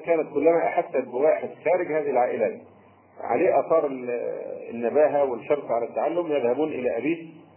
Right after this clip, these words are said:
أو إلى هذا الشخص ويحاولون تثبيته حتى لا ينافسهم في هذه الوظائف التي احتكروها يعني سنين طوال.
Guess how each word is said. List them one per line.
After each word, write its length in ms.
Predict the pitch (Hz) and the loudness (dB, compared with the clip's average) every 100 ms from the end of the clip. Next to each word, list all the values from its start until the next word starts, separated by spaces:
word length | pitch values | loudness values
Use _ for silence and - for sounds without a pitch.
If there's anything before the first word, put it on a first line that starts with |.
| - - 117 | -20 -10 -4
أو 100 | 117 | 0
إلى 160 | 123 | 4
هذا 120 | 135 139 | 2 2
الشخص 280 | 151 - | -2 -2
ويحاولون 460 | 127 117 123 165 156 | 0 2 2 0 0
تثبيته 680 | 127 - 151 165 147 202 208 - - - _ | -4 -2 -4 0 2 0 -2 -16 -20 -20 _
حتى 260 | - 151 127 | -2 0 4
لا 120 | 151 | 4
ينافسهم 600 | 156 135 120 165 131 139 | 4 2 -2 -4 -4 -4
في 280 | 117 139 139 - - - 139 | -4 -6 -6 -14 -20 -6 2
هذه 120 | 135 | 2
الوظائف 460 | 127 113 135 - 120 | 2 2 2 2 -2
التي 200 | 131 131 | -6 -6
احتكروها 760 | - 127 117 139 135 139 - - - | -6 -4 -2 0 0 -2 -4 -18 -8
يعني 280 | 113 110 110 | -6 -6 -8
سنين 320 | 117 127 123 | -6 -4 -4
طوال. 360 | 117 107 92 | 0 2 2